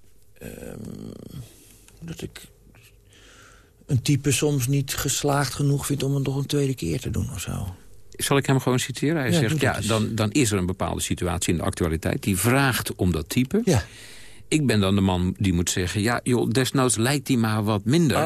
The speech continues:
Speaker 1: Oh, zo.
Speaker 2: Wij moeten door."
Speaker 1: Ja, en dat, dat levert, eh, vaak, die vasthoudendheid van hem levert vaak wel op dat ik het dan toch maar doe en dan, dat het dan toch lukt. Ik ben, eh, voorzichtiger daarin, ja. Maar dat is ook de, het goede van onze samenwerking, dat Owen mij vaak wel over de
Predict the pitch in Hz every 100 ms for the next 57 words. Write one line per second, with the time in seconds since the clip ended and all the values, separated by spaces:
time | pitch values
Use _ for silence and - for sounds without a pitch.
0 | 170 170 185 139 127 123 107 104 180 208
1 | - - - - - - - - - -
2 | - - - - - - - - - _
3 | - 233 190 - - 180 175 139 - 120
4 | 131 - 120 110 107 - - 82 92 90
5 | 98 - - - - 123 110 - 110 110
6 | 110 123 127 101 - 104 107 107 107 107
7 | - 107 107 98 - 113 113 113 107 143
8 | 107 98 98 135 180 156 143 127 127 127
9 | 123 117 113 113 98 170 - - - -
10 | - - - - - - - - - -
11 | - 117 107 120 127 127 131 131 135 135
12 | - - 127 147 156 - 92 98 92 90
13 | 87 87 87 85 78 - - 160 165 165
14 | 175 170 - 127 - - 170 165 156 143
15 | 139 175 175 131 120 127 - - 143 135
16 | 127 147 147 - - 123 131 127